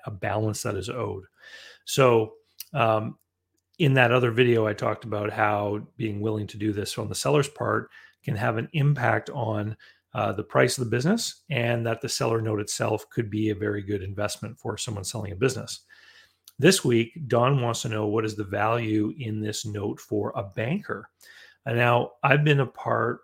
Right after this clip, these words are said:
of many a deal where bankers have been very, very interested in seller financing. So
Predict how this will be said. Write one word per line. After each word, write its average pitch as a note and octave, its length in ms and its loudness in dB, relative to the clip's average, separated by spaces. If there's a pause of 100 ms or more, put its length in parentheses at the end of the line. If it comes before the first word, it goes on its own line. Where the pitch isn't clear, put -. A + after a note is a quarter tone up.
of A2+ 180 -2
many C#3 380 2
a A#2+ 40 2
deal G2+ 440 -6 (300)
where A#2 500 2 (100)
bankers B2+ 880 0
have G#2 160 -6
been A2+ 160 -4
very, A#2 260 4
very A#2 300 0
interested G#2 560 -4
in G2+ 340 -8
seller G2+ 300 -6
financing. A2 560 -6 (240)
So A2+ 300 0